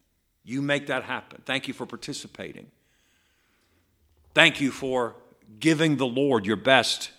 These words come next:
every time you sing. Thank you for those, uh, groups that'll stay after, sometimes Sunday night, sometimes Wednesday night. Sometimes on Wednesday night, there's, there's some of you ladies that, uh, I mean, after I've done everything I've gotta do and I'm pulling out of the parking lot with, with, uh, my wife, you're still up here practicing your songs.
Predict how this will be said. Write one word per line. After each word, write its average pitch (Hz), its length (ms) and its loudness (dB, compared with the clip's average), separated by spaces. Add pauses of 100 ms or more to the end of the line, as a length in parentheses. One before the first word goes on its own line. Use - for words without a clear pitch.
(120)
every 120 220 -6
time 113 280 -4
you 113 100 -6
sing. 104 360 -6
Thank 139 300 0
you 131 60 -4
for 127 120 -10
those, 117 480 -2 (400)
uh, 113 240 0
groups 135 800 0
that'll 107 220 -4
stay 135 300 -4
after, 135 340 -2
sometimes 123 500 -6
Sunday 123 260 -6
night, 104 220 -8
sometimes 113 460 -8
Wednesday 113 420 -6
night. 90 300 -12 (1160)
Sometimes 147 400 0
on 139 120 2
Wednesday 143 260 2
night, 160 260 2
there's, 123 280 -4
there's 120 280 -4
some 143 140 -6
of 139 80 -4
you 123 100 -2
ladies 127 420 -2
that, 120 260 2 (440)
uh, - 40 -10 (360)
I 110 60 0
mean, 120 160 0
after 127 300 2
I've 131 160 6
done 117 180 -2
everything 156 380 2
I've 143 160 4
gotta 135 240 4
do 135 160 -2
and 127 80 0
I'm 127 140 0
pulling 143 340 -2
out 135 100 0
of 131 60 -4
the 120 80 -4
parking 139 380 -4
lot 101 380 -8
with, 107 220 -8
with, 101 320 -10
uh, 101 100 -8
my 104 140 -8
wife, 117 320 -4
you're 110 80 -8
still 120 300 -8
up 117 160 -10
here 120 100 -8
practicing 107 640 -12
your 101 100 -4
songs. - 500 -14